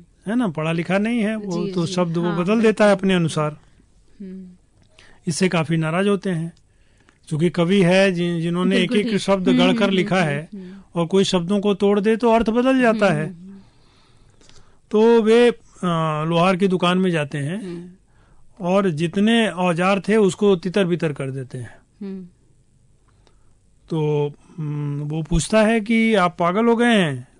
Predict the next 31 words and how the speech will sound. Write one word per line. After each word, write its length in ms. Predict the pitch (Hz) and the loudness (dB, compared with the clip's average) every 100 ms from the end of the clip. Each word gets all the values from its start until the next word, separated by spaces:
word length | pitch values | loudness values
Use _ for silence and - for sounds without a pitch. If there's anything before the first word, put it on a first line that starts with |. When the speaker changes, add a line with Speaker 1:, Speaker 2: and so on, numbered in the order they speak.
| 165 | -2
Speaker 1:
मेरे 180 | 185 | 0
सामान 320 | 185 190 214 233 | 2 2 2 2
को 100 | 220 | 0
क्यों 180 | 233 | 0
फेंक 200 | 202 208 | 0 0
रहे 120 | 202 202 | 0 0
हैं 80 | |
इधर 100 | 185 | 0
Speaker 2:
हम्म। 120 | 185 170 | -2 -2
Speaker 1:
उधर? 180 | 156 190 - _ _ _ _ _ _ _ _ _ _ _ _ _ _ _ _ _ _ _ | -4 -8 -12 _ _ _ _ _ _ _ _ _ _ _ _ _ _ _ _ _ _ _
तो 520 | 165 165 156 151 151 - | -4 0 0 -2 -4 -6
कवि 220 | 165 180 | -2 0
ने 100 | 208 | 0
कहा 260 | 190 170 | 2 0
कि, 300 | 196 247 254 | 0 0 0
"अ, 80 | 214 - - - | 0 -6 -16 -12
सामान 640 | 147 143 139 160 160 190 | -10 -10 -4 -2 0 -2
तो 120 | 233 | -2
तुम्हारी 300 | 214 202 202 | 0 2 2
दुकान 320 | 196 185 185 226 | 2 0 2 2
में 140 | 233 | 2
ही 60 | 196 | 2
है 140 | 156 | 0
ना, 160 | 208 269 | 0 2
मैंने 260 | 247 247 | 2 2
इधर 200 | 220 226 | 4 4
उधर 200 | 226 226 | 4 2
केवल 260 | 214 202 190 | 2 2 2
किया 240 | 170 156 | 0 0
है।" 80 | - | 0
Speaker 2:
हम्म। 520 | 226 220 202 202 208 | -2 -4 -6 -10 -12